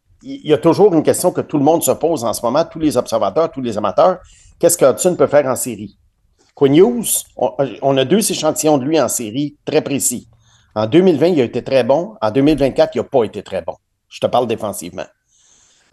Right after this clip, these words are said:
Alors, tu sais, le, le jury est en-, délibère encore dans le cas de Quinn Hughes dans le, euh, pour les séries. Est-ce que Hudson, euh, Hudson, j-, j'ai hâte de le voir en série. Tu sais, j'ai hâte de voir parce que c'est définitivement un autre style de jeu.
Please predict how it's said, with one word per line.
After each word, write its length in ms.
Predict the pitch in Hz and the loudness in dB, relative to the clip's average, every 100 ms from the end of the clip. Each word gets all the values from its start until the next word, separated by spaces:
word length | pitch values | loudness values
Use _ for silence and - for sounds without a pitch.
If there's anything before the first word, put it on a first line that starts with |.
| 120 | 4
Alors, 460 | 131 135 127 - _ _ _ | 6 4 2 -2 _ _ _
tu 200 | - - | -8 0
sais, 20 | 185 | 4
le, 140 | 151 | 4
le 200 | 135 143 | 2 0
jury 340 | 123 156 160 | 2 2 2
est 120 | 202 151 | 0 0
en-, 140 | 123 - | 0 -4
délibère 520 | 123 147 135 160 170 143 | -4 0 4 2 2 -2
encore 400 | 123 143 131 110 | -2 0 0 -2
dans 80 | |
le 80 | 107 | -8
cas 140 | - 131 | -6 -6
de 80 | |
Quinn 260 | - 123 113 | -6 -6 -2
Hughes 240 | 127 151 147 - | -2 -2 -4 -2
dans 80 | 113 | -2
le, 80 | 107 - | -4 -6
euh, 100 | 117 98 | -6 -4
pour 180 | 135 120 | -6 -4
les 120 | 120 | -6
séries. 420 | - 113 98 101 _ _ _ _ _ | -6 -8 -10 -14 _ _ _ _ _
Est-ce 180 | 110 - | -4 0
que 400 | 151 135 123 123 | 4 6 6 4
Hudson, 520 | - 170 180 170 131 | 2 0 0 0 -2
euh, 380 | 117 110 107 104 - | -2 0 -2 -2 -2
Hudson, 380 | 127 208 165 110 | -2 -2 -4 -6
j-, 180 | 110 | -10
j'ai 160 | 110 120 | -2 2
hâte 140 | 131 | 4
de 60 | 135 | 2
le 60 | 113 | 2
voir 200 | 135 120 | 2 0
en 80 | |
série. 420 | 113 117 107 147 - | -4 -8 -6 -8 -8
Tu 100 | 123 | -10
sais, 20 | |
j'ai 100 | 107 | -2
hâte 160 | 123 120 | 0 2
de 60 | |
voir 320 | 127 127 131 110 - - - | 4 4 4 -2 -18 -20 -4
parce 140 | 131 | -2
que 80 | - | -2
c'est 300 | 143 143 113 110 - _ | -2 -2 -4 -8 -20 _
définitivement 540 | 135 165 151 131 123 160 | -4 0 0 -2 2 2
un 120 | 135 | 4
autre 160 | 147 143 | 2 0
style 240 | - 143 | -2 0
de 100 | 123 | 0
jeu. 260 | 117 175 | -2 -6